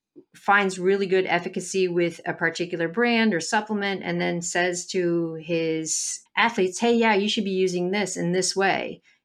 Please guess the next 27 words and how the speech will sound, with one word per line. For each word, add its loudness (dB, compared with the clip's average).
And 2
the 0
athlete 2
doesn't -2
question -2
it. -6
They 2
just -4
use 0
it -4
and -2
they 2
think -4
that 2
it 0
works -2
for -8
them. -8
Whether 4
or 4
not 2
it -6
does 2
is -8
a -2
different -4
story. -6